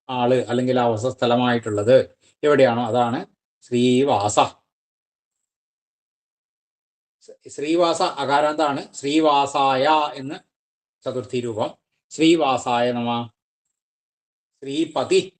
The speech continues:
എന്നാണ്. ശ്രീപതി, ശ്രീയുടെ പതിയായിട്ടുള്ള ആള്. ശ്രീ എന്ന് പറഞ്ഞാൽ ലക്ഷ്മി ദേവി. ലക്ഷ്മി ദേവിയുടെ പതിയായിട്ടുള്ള ആളാണ് ശ്രീപതി. ഈ പ്രപഞ്ചത്തിന്റെ മുഴുവൻ ശക്തിയായിട്ടുള്ളത് എന്താണോ ആ ശക്തിയുടെയും അധിപനാണ്,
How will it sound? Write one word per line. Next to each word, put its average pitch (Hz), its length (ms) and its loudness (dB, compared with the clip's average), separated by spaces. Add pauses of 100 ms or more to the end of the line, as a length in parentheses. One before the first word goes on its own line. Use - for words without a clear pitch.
(100)
എന്നാണ്. 110 320 -8 (720)
ശ്രീപതി, 147 760 -2
ശ്രീയുടെ 175 540 2
പതിയായിട്ടുള്ള 143 720 0
ആള്. 101 220 -10 (420)
ശ്രീ 180 260 2
എന്ന് 165 120 -2
പറഞ്ഞാൽ 147 240 -2
ലക്ഷ്മി 135 280 -8
ദേവി. 104 340 -8
ലക്ഷ്മി 160 320 -6
ദേവിയുടെ 147 500 0
പതിയായിട്ടുള്ള 123 580 -2
ആളാണ് 113 400 -4 (360)
ശ്രീപതി. 120 520 -2 (1000)
ഈ 139 80 -10
പ്രപഞ്ചത്തിന്റെ 147 760 0
മുഴുവൻ 151 440 -4
ശക്തിയായിട്ടുള്ളത് 143 1000 -2
എന്താണോ 127 480 0 (420)
ആ 180 120 4
ശക്തിയുടെയും 180 880 0
അധിപനാണ്, 131 640 -2